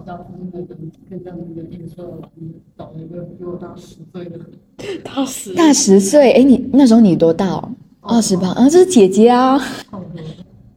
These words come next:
Speaker 1: 他当时第一天见面的时候，晚上。
Speaker 3: 晚上啊。
Speaker 1: 他开车把我拉去，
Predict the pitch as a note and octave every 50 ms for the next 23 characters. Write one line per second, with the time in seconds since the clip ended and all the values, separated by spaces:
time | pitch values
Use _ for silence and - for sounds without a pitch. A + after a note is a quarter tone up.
0 | _ _ _ _ G#3 G3+ G#3 G#3+ A3 G#3+ A3 - _ _ D#3+ - _ _ _ _
1 | _ _ _ G3+ G3 G3 G3+ G3 G3 F#3+ F3+ F#3 F#3 F#3 F#3 G3 F#3 F#3 F3+ F3
2 | F3 F3 D#3+ D#3 D3+ - - - _ _ _ - - - - - _ F3+ F3+ F3
3 | - - - _ _ _ - A#3 G3 E3+ E3 E3+ A3 A3 F#3+ E3 D#3 D3+ D3+ -
4 | B2+ - - E3+ F3 F3 F3+ F3+ F3+ F3+ - - - - - - _ _ _ -
5 | F3+ F3 - F3+ F3+ F3+ F#3 F#3 F3+ - - E3 E3 E3+ E3+ E3 E3 E3+ - E3
6 | E3 F3 F3 F3 - G#3 G3 F3+ E3 F#3 - -